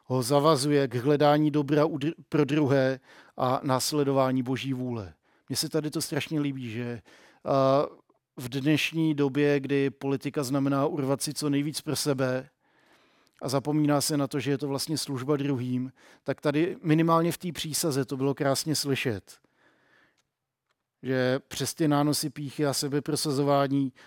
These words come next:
mohl do veřejného prostoru proniknout i tady ten hlas.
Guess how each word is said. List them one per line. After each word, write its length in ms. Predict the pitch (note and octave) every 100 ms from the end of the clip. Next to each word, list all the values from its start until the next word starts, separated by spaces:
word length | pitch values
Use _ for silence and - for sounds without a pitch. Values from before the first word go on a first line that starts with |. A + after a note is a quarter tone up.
| _
mohl 140 | C3+
do 100 | C#3
veřejného 460 | C#3 C3+ C#3+ D3 D3 - _ _
prostoru 540 | - D3 - - C#3+ C#3+
proniknout 600 | - D3 D3 C#3+ D3 C#3+
i 80 | E3+
tady 240 | D3 C3+
ten 180 | D#3 C#3+
hlas. 500 | B2+ C3 B2 -